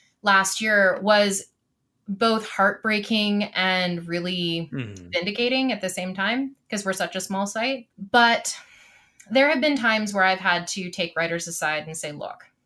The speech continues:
Speaker 1: I know what you're going for here. I understand where your heart is, but it's not our job to draw the conclusion. Our job is to open the door and invite in conversation.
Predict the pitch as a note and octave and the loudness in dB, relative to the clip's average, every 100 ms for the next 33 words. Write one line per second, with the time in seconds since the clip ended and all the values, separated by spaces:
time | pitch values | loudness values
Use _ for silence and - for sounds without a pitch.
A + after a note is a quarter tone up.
0 | _ - G3 G#3 G#3 A#3 C4 A3 F#3+ F#3 | _ -6 -2 0 0 0 -2 0 -2 -2
1 | F3 E3+ E3+ D#3 E3 E3+ F#3+ A3 - - | -4 -4 -4 -6 -6 -6 -6 -6 -4 -2
2 | F#3 F3+ F3 E3 D3+ D3 D3 D3+ D3 C#3 | -2 -2 -4 -4 -6 -6 -6 -6 -8 -8
3 | - - _ _ _ E3+ F3 - - - | -12 -16 _ _ _ -2 0 0 -4 -14
4 | - _ _ G3 G3+ G3 F#3 F3+ F#3 - | -18 _ _ -8 -4 -2 0 2 0 2
5 | F3 F3 F3+ F3 E3 D#3 D#3 - E3+ E3 | 2 2 0 0 0 0 -2 -8 -6 -4
6 | D3+ D3+ - C#3 C3+ C3 - E2+ - - | -4 -8 -12 -14 -12 -12 -12 -14 -16 -20
7 | _ F3 F#3+ G#3 G3+ F#3 F3+ F#3 - G3 | _ 2 4 2 2 2 0 -4 -8 -8
8 | - F3 F3 G3+ G3+ E3+ D#3+ D3+ - E3+ | -4 -4 -2 -4 -2 -4 -4 -4 -4 -6
9 | E3+ D#3 D3+ D3 D3+ D3+ C#3+ C#3 - - | -4 -4 -4 -8 -10 -12 -12 -10 -10 -12
10 | - - - | -12 -12 -14